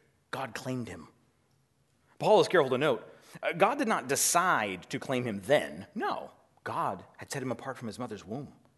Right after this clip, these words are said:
God chose Paul before he was born. God effectively, effectually called Paul by his grace when, we're told, he was pleased to reveal his Son in him, even while Paul was a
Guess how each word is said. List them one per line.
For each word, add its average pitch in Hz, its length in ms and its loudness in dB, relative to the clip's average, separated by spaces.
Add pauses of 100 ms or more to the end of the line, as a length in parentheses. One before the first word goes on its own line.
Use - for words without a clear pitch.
(720)
God 170 220 2
chose 165 240 2
Paul 165 360 2
before 160 220 -2
he 147 60 0
was 117 140 -4
born. 104 420 -8 (380)
God 165 180 2
effectively, 113 840 -6
effectually 127 800 -6
called 175 540 4
Paul 165 300 4
by 147 140 6
his 143 140 0
grace 135 440 4 (280)
when, 156 560 2
we're 131 100 2
told, 127 340 0
he 165 140 -4
was 139 200 -4
pleased 151 760 -6
to 139 100 -6
reveal 139 320 -4
his 147 140 -8
Son 185 200 -6
in 190 100 -4
him, 92 180 -8 (800)
even 120 420 -4
while 123 160 -2
Paul 67 500 -4
was 120 120 -10
a 107 100 -4